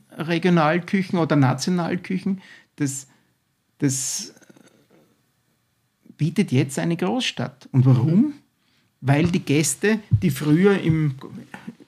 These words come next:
Speaker 1: im Gasthaus Stammgast waren, jetzt einmal sich entscheiden, italienisch oder indisch oder asiatisch zu essen. Also diese, diese Vielfalt ist wesentlich,
Speaker 2: Mhm.
Speaker 1: wesentlich, äh, größer geworden und,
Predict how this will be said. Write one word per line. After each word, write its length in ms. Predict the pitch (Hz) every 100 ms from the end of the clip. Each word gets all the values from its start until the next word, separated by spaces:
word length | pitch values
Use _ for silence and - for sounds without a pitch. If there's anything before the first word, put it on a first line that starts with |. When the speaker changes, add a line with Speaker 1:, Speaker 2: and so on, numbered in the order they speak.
| -
Speaker 1:
im 180 | - 156
Gasthaus 560 | - 131 135 - 180 -
Stammgast 640 | - 113 151 196 190 -
waren, 260 | 202 254 233 - - _
jetzt 520 | - 151 165 - - - _ _ _
einmal 600 | 147 156 160 160 160 - 175
sich 280 | - 139
entscheiden, 440 | 160 147 139 131 135
italienisch 800 | 135 143 139 160 208 220 - -
oder 300 | 151 147 143
indisch 500 | 185 208 214 - -
oder 380 | 156 143 139
asiatisch 580 | 139 131 139 147 - 190
zu 120 | - 208
essen. 400 | 208 - 277 - _ _ _ -
Also 280 | 165 175 170 - _ _
diese, 400 | 175 170 175 160 131 - _ -
diese 480 | 160 170 156 160 - 180 160 - - - 185
Vielfalt 760 | - - 262 262 - 131 139 -
ist 160 | 151
wesentlich, 600 | 143 151 180 165 175 - -
Speaker 2:
Mhm. 60 |
Speaker 1:
wesentlich, 640 | 131 147 175 156 170 180 131
äh, 180 | 127 139
größer 360 | 131 131 131 143
geworden 460 | 165 135 131 185 185
und, 180 | 170